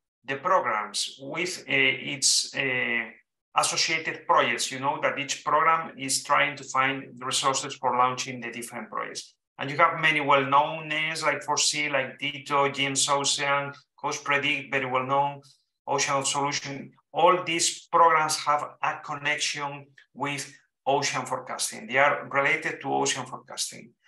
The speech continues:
So the, uh, worry of the decade coordination unit is that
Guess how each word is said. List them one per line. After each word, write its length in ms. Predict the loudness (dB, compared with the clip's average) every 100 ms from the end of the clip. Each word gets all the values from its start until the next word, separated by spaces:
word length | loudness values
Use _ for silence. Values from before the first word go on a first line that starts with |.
| _ _ _
So 480 | 2 4 4 2 -8 _ _
the, 400 | -6 2 2 2
uh, 800 | -2 -10 -10 -4 -2 2 2 2 -4 -14 _ -4
worry 600 | 4 6 6 4 0 -2
of 240 | -4 -2
the 260 | 2 2 2
decade 320 | -2 -6 -4
coordination 540 | -2 -2 -2 -2 -4 -6
unit 320 | -4 -6 -8 -16 _ _
is 160 | -4 4
that 360 | 4 4 -4